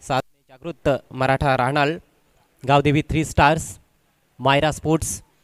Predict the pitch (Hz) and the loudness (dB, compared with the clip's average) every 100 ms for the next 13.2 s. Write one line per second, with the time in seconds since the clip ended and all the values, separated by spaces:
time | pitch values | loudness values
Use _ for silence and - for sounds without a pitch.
0 | _ _ _ _ _ - 143 139 139 139 | _ _ _ _ _ -10 -4 -2 0 -2
1 | 131 135 147 135 156 - 147 143 147 156 | -2 0 0 -2 -4 -2 -2 -2 -2 -2
2 | 147 156 127 131 - 147 151 151 - 135 | -2 -2 -2 -4 -4 -6 -4 -4 -2 -4
3 | - 127 123 127 160 160 156 143 160 175 | -4 -4 -2 -2 -4 -2 -2 -2 -2 -2
4 | 226 190 - 160 170 190 175 - 151 226 | 0 -2 -4 -4 -4 -2 -4 -2 -2 0
5 | 233 127 92 - _ 135 - 170 143 139 | -2 -4 -8 -10 _ -10 -4 -2 -2 -2
6 | 139 131 123 - _ _ 127 135 131 - | -2 -2 -2 -6 _ _ -8 -2 -2 -2
7 | 156 143 147 - 135 131 127 127 131 135 | 0 0 -2 -6 -4 -2 -2 -2 -4 -4
8 | 139 123 139 131 120 131 139 123 120 131 | -4 -4 -6 -6 -4 -4 -4 -4 -4 -6
9 | 120 139 185 185 208 185 - 151 170 196 | -4 -4 -4 -6 -6 -6 -12 -6 -2 -2
10 | - 165 185 202 - 151 147 147 139 160 | -2 -2 -2 -4 -6 -4 -2 -2 -2 -4
11 | 143 139 127 123 113 - _ _ 151 196 | -4 -4 -4 -4 -6 -8 _ _ -8 -4
12 | 214 190 147 131 - - _ - 143 135 | 0 2 2 -2 -6 -16 _ -4 0 0
13 | 123 | -2